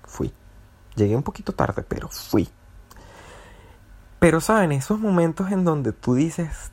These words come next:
"Trágame tierra, ¿qué coño de la madre estaba pensando yo de insistir de esta manera?". Y si ustedes creen que yo aprendí con eso, no. Después,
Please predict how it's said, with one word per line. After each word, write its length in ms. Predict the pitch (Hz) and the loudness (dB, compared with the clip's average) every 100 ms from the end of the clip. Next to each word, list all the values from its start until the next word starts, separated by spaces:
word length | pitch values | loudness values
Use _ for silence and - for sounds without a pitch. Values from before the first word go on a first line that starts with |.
| - | -6
"Trágame 680 | - 127 143 170 170 165 117 - - - - | -2 -2 -2 -2 -2 -4 -6 -12 -20 -20 -14
tierra, 460 | - 131 139 - - | 0 2 2 -2 -8
¿qué 140 | - 113 - - | -6 -6 -8 -2
coño 580 | - 180 180 185 185 180 | 4 4 4 0 0 2
de 80 | |
la 140 | 151 113 | 0 2
madre 520 | 113 120 131 147 165 - - - | 2 2 0 0 -4 -6 -20 -4
estaba 420 | - 135 - 131 131 | 0 0 4 2 4
pensando 640 | 170 147 135 131 127 143 | 0 0 0 0 2 2
yo 460 | 135 143 143 143 151 - - | 2 4 4 4 -2 -16 -10
de 180 | - 139 | 0 2
insistir 840 | 139 135 127 110 - - 123 120 135 - - | 2 -2 -2 -4 -6 -4 -2 -2 -4 -8 -2
de 200 | 143 131 | 2 2
esta 260 | 113 - | 2 -2
manera?". 520 | 139 120 131 123 92 - - - | 0 0 0 0 -2 -6 -20 -4
Y 240 | - 160 151 | 0 2 0
si 180 | - | 2
ustedes 400 | 160 135 165 185 - | 0 4 2 2 2
creen 280 | 214 196 | 2 4
que 140 | 196 170 | 2 4
yo 100 | 135 | 4
aprendí 640 | 123 170 165 165 170 170 - | 4 2 0 0 2 0 0
con 200 | 147 147 | 0 2
eso, 400 | 196 - 120 - - | 2 0 -6 -6 -2
no. 640 | 127 139 113 143 147 90 - - - - | 0 2 4 4 2 0 -6 -18 -18 -14
Después, 840 | - 156 165 - - 175 165 170 | 4 4 4 -2 2 4 4 -2